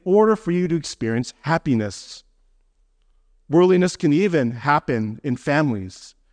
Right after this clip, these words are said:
in parenting, when parents disciple the next generation to believe worldliness is okay. How?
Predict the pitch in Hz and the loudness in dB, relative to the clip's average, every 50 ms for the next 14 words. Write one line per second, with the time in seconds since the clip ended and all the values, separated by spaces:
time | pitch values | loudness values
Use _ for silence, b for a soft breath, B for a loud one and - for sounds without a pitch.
0 | _ - 139 127 120 - - 147 151 160 160 151 - 123 113 95 98 98 _ _ | _ -6 -4 -4 -4 -2 0 0 2 2 0 -2 -6 -8 -8 -8 -8 -10 _ _
1 | _ _ _ _ _ _ _ _ _ _ _ _ _ _ _ _ _ _ - 139 | _ _ _ _ _ _ _ _ _ _ _ _ _ _ _ _ _ _ -4 -4
2 | 131 - - 175 175 175 165 - - 151 135 - - 170 151 160 165 - 156 143 | -2 0 0 2 2 2 0 -2 -4 -8 -8 -4 0 0 2 2 2 0 -2 -2
3 | 131 131 131 139 147 - - - - - 139 131 139 139 143 139 - 143 127 120 | 0 0 0 0 0 -2 -6 -10 -4 -2 -2 0 0 0 0 -2 -2 -2 -2 -2
4 | 117 110 123 135 139 139 135 123 _ b b b b b 123 131 143 156 160 151 | -2 -4 -2 0 0 0 0 -2 _ b b b b b 0 2 2 4 4 2
5 | 151 143 143 147 - - 131 117 131 120 113 - - 139 127 113 110 - _ _ | 2 2 0 0 -2 -4 -6 -4 -4 -4 -4 -2 -2 -2 -2 -2 -6 -10 _ _
6 | _ _ _ _ _ _ _ _ _ _ _ _ _ _ _ _ - - 135 135 | _ _ _ _ _ _ _ _ _ _ _ _ _ _ _ _ -6 -2 0 0
7 | 165 233 247 | 0 0 -2